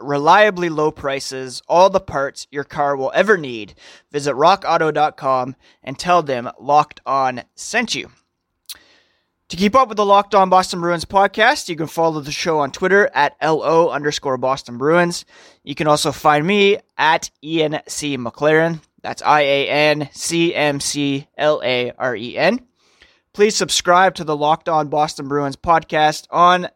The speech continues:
your favorite podcast app, whether it be Apple, Google, Spotify, Stitcher, Pocket Casts, wherever else you listen. Each new episode will be automatically uploaded to your feed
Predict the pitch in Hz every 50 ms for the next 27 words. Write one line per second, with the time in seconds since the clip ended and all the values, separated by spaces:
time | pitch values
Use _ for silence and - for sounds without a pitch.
0 | _ _ 127 135 135 127 123 - 151 143 139 127 123 - - - 139 131 127 -
1 | - 139 117 117 - - 123 180 226 226 - - - - - - - - _ _
2 | _ 123 123 131 123 113 107 117 - 104 147 160 165 - 165 160 160 156 151 135
3 | 147 156 160 151 156 151 151 156 151 151 _ _ _ _ _ _ - - - 165
4 | 151 151 151 - 156 147 147 147 147 - - - 156 151 - 151 147 143 143 143
5 | - _ _ _ _ _ _ _ _ - 180 180 165 - 170 - - 165 165 -
6 | 170 - - - - - - - - _ _ _ _ _ 151 175 202 202 180 170
7 | 165 156 151 - - 135 131 135 160 156 - 190 190 208 - _ - _ _ _
8 | _ _ _ _ 190 208 202 - - 175 180 170 151 165 165 - 175 - - 170
9 | 165 165 160 156 147 120 147 143 131 - 139 165 170 170 160 151 143 139 143 -
10 | 131 131 123 - - 151 - - 139 135 131 127 - - 117 117 113 - - 170
11 | 175 175 175 170